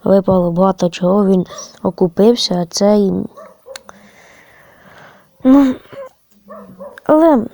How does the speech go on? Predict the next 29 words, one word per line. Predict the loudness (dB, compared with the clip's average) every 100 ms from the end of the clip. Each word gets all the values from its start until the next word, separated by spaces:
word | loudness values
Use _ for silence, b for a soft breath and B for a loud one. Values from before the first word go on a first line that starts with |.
| -18 _ 0
якщо | 0 2 4
він | 4 2
покрутить | -2 0 -2 2 0
останній | 2 0 0 0
раз, | 0 -2
то | -4 -4
він | -4
точно | -4 -4 -4 -6 -6
окупиться | -4 -4 -2 -2 -2 -4 -4
там | -2 -2 -2
в | -4 -6
рази. | -4 -2 0 2 2 -2 _ _ _ _ _ _ _ _ _ _ _ _ _ _ _ _ _
Питаємо, | -6 -2 -2 -2 -2
чи | -4
буде | -4 -4
він | -6
крутити. | -8 -6 -2 -2 -2 -6 -6 B B B B B B
І | 4
він | 6 4 2
каже, | -2 -2 -2 -2 -6
що | -6 -8
це, | -4 -2 2 2
м, | 2 0 -2 -4 -6 -10 b b b b -6
лохотрон. | -2 -2 -2 -2 -2 0 -2 -4 _ _ _ _ _ -6
Ну, | -4
тобто, | -2 0 0
що | 0 2
ми | 2 2 0
його | 0 0 0 -2